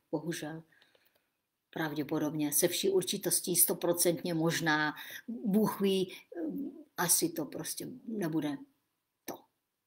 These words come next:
Nebude to dobrý. Nezávidím matkám, který mají malý teďka děti nebo přivádějí, protože děti se rodějí i ve válce, samozřejmě. Děti se budou pořád rodit, Gott sei Dank, díky Bohu.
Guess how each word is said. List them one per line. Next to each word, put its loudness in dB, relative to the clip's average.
Nebude 2
to -6
dobrý. -10
Nezávidím 4
matkám, -2
který 0
mají 6
malý 4
teďka 0
děti 0
nebo 0
přivádějí, 2
protože 2
děti 4
se 6
rodějí 4
i 4
ve 4
válce, 0
samozřejmě. -4
Děti 2
se 2
budou 2
pořád -4
rodit, -2
Gott 2
sei 4
Dank, 2
díky 0
Bohu. 2